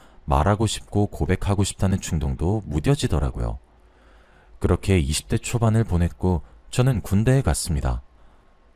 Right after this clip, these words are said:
전역을 하고 보니 제가 입대와 전역을 하던 도중에 아내는 학교를 졸업하고 작은 중소기업에 취직을 했더군요. 군대에서도 아내가 보내준 택배와 편지들이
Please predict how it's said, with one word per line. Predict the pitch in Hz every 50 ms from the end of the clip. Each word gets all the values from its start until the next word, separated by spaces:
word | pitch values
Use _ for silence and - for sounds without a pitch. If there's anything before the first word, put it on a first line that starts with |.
| _ - _
전역을 | - - 87 85 92 98 92 117 113
하고 | 113 104 110 107
보니 | 95 87 76 73 82 98 104 82 - - - - - _ - -
제가 | - - 107 120 113
입대와 | 90 78 - - - 123 123 127 127
전역을 | - - 90 87 101 110 113 110 113
하던 | 110 - 117 113
도중에 | 104 101 - - 95 92 95 98 92 73 - - - - - -
아내는 | - 78 76 73 76 73 73 85 90 101
학교를 | 98 - - 127 - - 127 123 123 120
졸업하고 | - 95 87 87 - - - 80 - - 76 90 101 113 - - - - - -
작은 | - - 113 104 127 123
중소기업에 | - - - 175 185 - 131 131 123 135 131 123 120 127
취직을 | - - - 151 147 160 151 156 120
했더군요. | 92 - 78 67 65 62 65 80 98 95 - - _ - _ _ _ - _ _ _ - - - - _ _ -
군대에서도 | - 92 90 92 113 120 120 110 117 113 - 98 98 104 104 101 - - - - - - -
아내가 | 78 76 85 98 117 120 127
보내준 | - 107 113 113 110 - 113 113
택배와 | 110 - - 113 - - 120 113 113 117
편지들이 | - - - 110 104 - 95 - 78 - 80 87 101 110